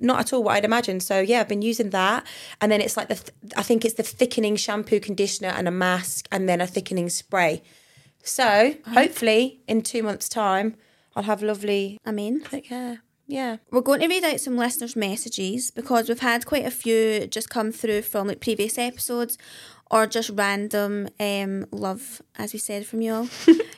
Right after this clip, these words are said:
Speaker 2: So we'll start with this really lovely one.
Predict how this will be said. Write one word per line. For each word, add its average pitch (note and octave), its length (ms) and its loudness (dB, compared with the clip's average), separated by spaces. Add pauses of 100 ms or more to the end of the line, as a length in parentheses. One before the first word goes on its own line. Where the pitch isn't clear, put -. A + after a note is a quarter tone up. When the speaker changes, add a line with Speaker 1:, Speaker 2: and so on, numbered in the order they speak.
Speaker 2:
So A3 680 0
we'll B3 80 4
start B3 320 0
with C#4 140 -2
this A3 440 -4
really G#3+ 300 0
lovely G3+ 340 -2
one. A3+ 240 0